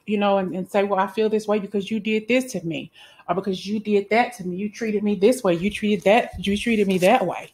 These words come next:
All right. So you got to speak up to yourself. Speak up for yourself, you know, and you're going to have increased blessings in your life, regardless of what it is that you do. But sometimes it's gonna help you heal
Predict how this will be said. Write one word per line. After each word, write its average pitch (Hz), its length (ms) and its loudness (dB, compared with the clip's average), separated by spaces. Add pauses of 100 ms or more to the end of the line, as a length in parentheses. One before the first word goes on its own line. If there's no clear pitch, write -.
All 170 80 -4
right. 190 280 -4 (440)
So - 140 0
you 208 120 4
got 208 180 4
to - 60 0
speak - 280 -2
up 220 160 6
to - 140 -10
yourself. - 400 -6 (360)
Speak - 280 0
up 226 220 4
for 180 80 0
yourself, 165 560 -4
you 196 100 -4
know, 175 400 6 (440)
and 202 220 4
you're 214 100 6
going 220 240 4
to 220 140 -6
have 196 480 4 (760)
increased 214 480 -2
blessings 208 480 2
in 185 80 0
your 180 140 0
life, 170 260 2
regardless 202 500 4
of 180 100 -8
what 180 180 -2
it 170 80 -2
is 170 180 -4
that 165 180 -2
you 160 100 -16 (120)
do. 196 320 2 (320)
But 180 100 -4
sometimes 202 760 0 (220)
it's 190 100 -12
gonna 196 220 2
help 180 220 2
you 165 120 -8
heal - 600 0